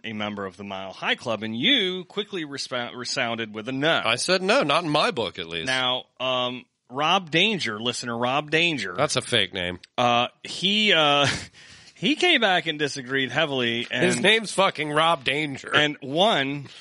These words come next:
Speaker 1: there was some measure of consent from the woman in his row because he asked her if this is okay. And she said, "Does it matter?"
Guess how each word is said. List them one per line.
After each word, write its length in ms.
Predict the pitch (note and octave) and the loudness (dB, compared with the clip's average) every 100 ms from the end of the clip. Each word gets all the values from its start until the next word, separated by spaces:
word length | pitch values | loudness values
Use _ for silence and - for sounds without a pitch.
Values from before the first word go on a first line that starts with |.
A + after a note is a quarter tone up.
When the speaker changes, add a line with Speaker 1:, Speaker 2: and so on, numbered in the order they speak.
| - - - _ _ - | -20 -20 -20 _ _ 0
Speaker 1:
there 160 | E3+ | 0
was 160 | E3 D#3+ | 2 0
some 360 | - F#3+ G#3+ | 2 2 4
measure 340 | F3 F3+ D#3+ C#3 | 2 2 2 0
of 140 | A#2+ | -2
consent 580 | - A2+ - C#3+ A2 - | -6 -6 0 2 2 -2
from 300 | - D3 D#3+ | -2 0 0
the 80 | C#3+ | 0
woman 320 | C#3+ C3 A2 | 0 0 -2
in 80 | G#2+ | -4
his 180 | G#2 G2+ | -4 0
row 400 | B2 G2 C2 - _ _ - | 0 0 -4 -16 _ _ -14
because 260 | A2 B2+ | -6 -4
he 180 | D#3 - - | -4 -2 2
asked 380 | G3 A3+ - | 2 2 -2
her 340 | A#2+ G2+ G#2 G2+ _ _ _ _ _ - | -4 -6 -8 -12 _ _ _ _ _ -2
if 180 | D3+ C3+ | -2 0
this 180 | D3 C#3+ | 0 0
is 120 | B2+ | 0
okay. 680 | C3+ B2 C#3 D3+ G#2 F2 - _ _ _ _ - | 0 0 0 0 0 -8 -20 _ _ _ _ -18
And 120 | A#2+ | -10
she 340 | - C#3+ C#3+ C#3 | -2 2 2 2
said, 500 | G#3 A3 D#3+ C#3+ C#3 _ _ _ _ - | 2 4 4 0 -4 _ _ _ _ -2
"Does 240 | D3+ F#3 | 0 4
it 160 | G#3+ B3 | 2 4
matter?" 760 | A3 D#4+ F4+ G#4+ A4 A4+ C#4 | 4 6 4 4 2 2 0